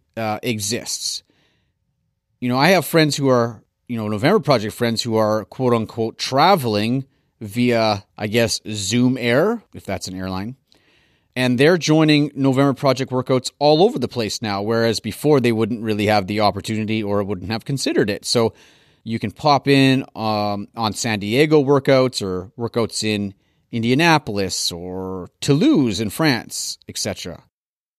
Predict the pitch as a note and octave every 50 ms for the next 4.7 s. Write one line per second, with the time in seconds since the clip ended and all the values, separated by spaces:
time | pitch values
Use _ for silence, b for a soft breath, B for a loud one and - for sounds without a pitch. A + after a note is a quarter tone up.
0 | _ _ _ _ _ _ _ - G2 F#2+ - C3 - - B3+ D#4+ C#4+ - G2+ D#2+
1 | - _ _ _ - A#2+ A2+ B2 C3+ D3 E3 F#3 F3+ - F#3 E3 E3+ E3 D#3 -
2 | E3+ D#3+ D#3+ D3+ C3+ C#3+ D3 C#3 B2+ C3 C#3+ C#3 A#2+ B2+ C#3 C3 B2 F#2+ - D#3+
3 | E3 D3+ - - E3+ E3 C#3+ - - D#3 F#3+ G#3 F3+ D#3+ B2+ A#2 G#2+ - - -
4 | C3 B2+ A#2 - - D3 D3 C#3 C#3 C3+ C3 B2 A2+